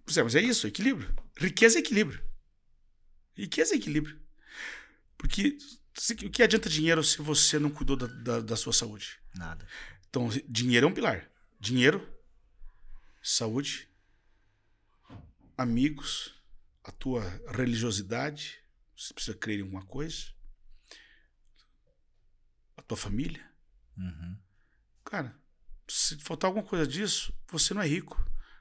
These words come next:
Speaker 1: porque você não tem equilíbrio. E riqueza é isso. O que que é riqueza? É ser abastado.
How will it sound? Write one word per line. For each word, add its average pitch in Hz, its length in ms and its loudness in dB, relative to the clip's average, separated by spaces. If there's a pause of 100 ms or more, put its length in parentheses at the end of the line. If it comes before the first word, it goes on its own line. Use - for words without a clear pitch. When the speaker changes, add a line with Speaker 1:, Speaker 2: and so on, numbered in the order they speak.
(140)
Speaker 1:
porque - 160 -12
você - 140 0
não 165 60 -6
tem 175 120 -8
equilíbrio. 139 480 0 (840)
E - 80 -6
riqueza 208 600 6
é 240 40 4
isso. 151 340 4
O - 60 -10
que 185 160 -8
que 214 140 4
é 196 60 8
riqueza? 139 520 4
É 151 60 4
ser 208 220 4
abastado. 160 560 -2